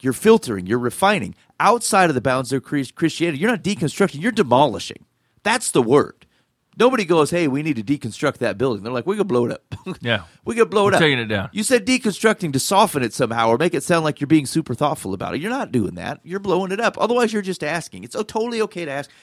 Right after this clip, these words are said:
Speaker 1: And here's the deal. I don't care if the questions, like, are leaning towards you, like, "I don't know if I believe this anymore." That's great. Me-, Jesus will meet you in there. I don't, he's not afraid of any of that stuff. I think that's totally great.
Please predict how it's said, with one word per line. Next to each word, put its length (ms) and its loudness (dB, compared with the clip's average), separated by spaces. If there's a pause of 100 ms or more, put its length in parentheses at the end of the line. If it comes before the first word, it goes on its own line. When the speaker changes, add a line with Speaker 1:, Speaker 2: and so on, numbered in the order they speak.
Speaker 1:
And 120 -8
here's 160 -6
the 80 -10
deal. 240 0 (160)
I 120 2
don't 160 2
care 140 -2
if 100 -8
the 80 -6
questions, 640 -4 (360)
like, 280 0 (360)
are 160 4
leaning 380 -2
towards 280 0
you, 60 -4
like, 180 -4
"I 140 2
don't 140 0
know 140 4
if 100 -2
I 80 0
believe 320 -4
this 200 -6
anymore." 460 -12 (360)
That's 200 -8
great. 420 -6 (120)
Me-, 160 -6
Jesus 380 -6
will 60 -6
meet 220 -4
you 60 -4
in 80 -6
there. 160 -4
I 100 2
don't, 160 -8
he's 120 -10
not 120 -8
afraid 320 -6
of 80 -10
any 160 -12
of 60 -14
that 180 -14
stuff. 260 -8
I 120 -2
think 180 -8
that's 220 -6
totally 320 -4
great. 280 -4